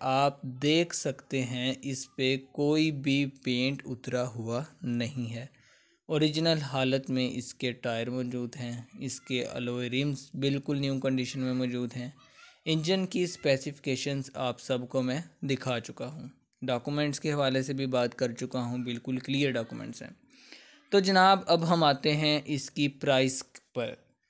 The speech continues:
तो प्राइस के बारे में आप इस गाड़ी को जानते होंगे कि बहुत ही अच्छी गाड़ी है। तो जनाब, डिमांड इसकी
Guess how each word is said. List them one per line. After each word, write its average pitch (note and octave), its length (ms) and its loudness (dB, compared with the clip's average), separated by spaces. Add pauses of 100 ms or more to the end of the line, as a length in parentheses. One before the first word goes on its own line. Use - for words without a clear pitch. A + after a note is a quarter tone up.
(480)
तो D#3+ 540 4
प्राइस F3+ 380 8
के G#3+ 160 0
बारे E3+ 340 8
में D#3 360 0
आप D3 420 2 (240)
इस C#3+ 260 -2
गाड़ी C#3 280 4
को C#3+ 160 0
जानते B2+ 380 0
होंगे C#3+ 280 2
कि C#3 220 0
बहुत C3+ 320 0
ही C3+ 160 2
अच्छी B2+ 300 -2
गाड़ी B2+ 280 2
है। B2+ 140 0
तो B2+ 200 0
जनाब, C3+ 580 2
डिमांड C3 600 2
इसकी B2+ 600 -2